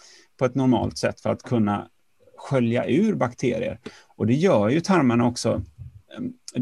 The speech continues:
är ytterligare en faktor, att om vi, om vi äter för ofta så sköljer inte tarmarna ur, eh, bakterier. För att när vi äter, då sätter tarmarna på programmet för matsmältning.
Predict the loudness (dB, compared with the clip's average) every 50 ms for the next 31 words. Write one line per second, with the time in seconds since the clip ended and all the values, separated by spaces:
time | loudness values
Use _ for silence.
0 | 0 0 -2 -2 -2 -2 -2 -2 -2 -4 -8 -8 -4 -4 -4 -4 -4 -4 -4 -4
1 | -4 -4 -4 -2 0 2 4 4 4 4 2 0 0 -4 _ _ _ _ _ _
2 | _ _ _ -4 -2 -2 0 0 0 0 -2 -2 -4 -4 -4 -2 0 0 0 0
3 | 0 -2 -12 -4 -2 -2 -2 -2 -4 _ _ _ -20 _ _ -18 -12 -4 -2 0
4 | -2 -2 -4 -2 0 0 0 2 0 0 0 0 -2 -2 -4 -4 -4 -2 -2 -2
5 | 0 0 0 -2 -2 -2 0 0 0 0 -2 -4 -8 -8 -12 -18 -18 -18 _ _
6 | _ _ -6 -4 -2 -2 -2 -2 -2 -4 -4 -2 -2 -2 -2 -2 -4 -2 -4 -4
7 | -2 -2 -4 -2 -2 -2 -2 -2 -2 -2 -2 -6 _ -6 -4 -2 -2 -2 -2 -4
8 | -8 -8 -8 -8 -6 -6 -6 -4 0 0 2 2 2 0 -2 -2 -4 -4 -2 -2
9 | -2 0 0 0 0 0 -2 -4 -2 0 0 0 0 0 -4 -8 -8 -8 -6 -6
10 | -6 -10 -6 -4 -4 -4 -4 -6